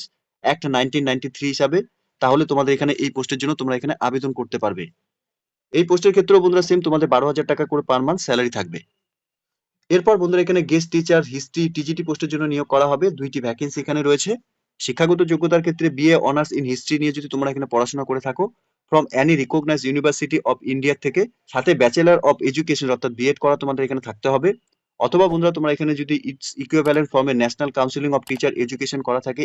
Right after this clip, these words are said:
এনসিইটি রিকগনাইজড ইনস্টিটিউট থেকে, তাহলেও তোমরা এখানে আবেদন করতে পারবে। অথবা বন্ধুরা তোমরা এখানে such teacher training degree obtained from any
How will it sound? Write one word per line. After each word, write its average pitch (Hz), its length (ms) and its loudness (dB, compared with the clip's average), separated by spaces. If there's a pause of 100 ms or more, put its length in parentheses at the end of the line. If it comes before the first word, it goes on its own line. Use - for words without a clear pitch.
(120)
এনসিইটি 131 440 -4 (460)
রিকগনাইজড 151 480 0
ইনস্টিটিউট 147 420 -4
থেকে, 147 220 -4
তাহলেও 135 300 0
তোমরা 139 160 -2
এখানে 131 200 -4
আবেদন 139 260 -6
করতে - 240 -6
পারবে। 147 180 0 (540)
অথবা 170 260 4
বন্ধুরা 160 260 2
তোমরা 151 180 0
এখানে 151 240 -2
such 139 160 2 (100)
teacher 160 300 -2
training 156 320 -2
degree 143 240 -2 (120)
obtained 147 340 -2
from - 120 2 (180)
any 135 120 0